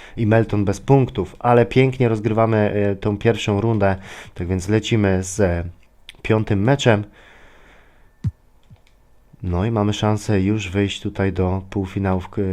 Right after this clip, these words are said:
konferencji. No, ale Portland nie daje za wygraną. Jeszcze tutaj walczą. Zobaczmy, czwarta kwarta, mamy dziesięć punktów przewagi.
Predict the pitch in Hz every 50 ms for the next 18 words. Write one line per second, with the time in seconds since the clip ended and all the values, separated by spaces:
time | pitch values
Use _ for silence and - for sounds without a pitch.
0 | 92 90 - 101 95 - 101 98 95 92 92 - - 107 135 156 156 - - -
1 | - - - - - - - - - - _ _ _ _ _ _ - - 95 90
2 | 87 87 92 92 101 95 90 90 90 90 92 98 107 117 127 123 - - - 95
3 | 95 90 - - 98 101 104 - 101 98 92 85 98 101 104 104 98 107 101 98
4 | 98 98 101 104 101 98 95 92 95 95 95 98 101 - - - 110 - - -
5 | 117 98 104 101 101 98 - 107 107 107 101 92 95 101 98 - - 101 95 92
6 | - - - 107 107 104 - 113 - - 117 110 - - 107 104 98 98 98 92
7 | 107 120 113 131 131 - - 143 - - 135 131 - - 131 123 123 107 87 101
8 | 104 117 127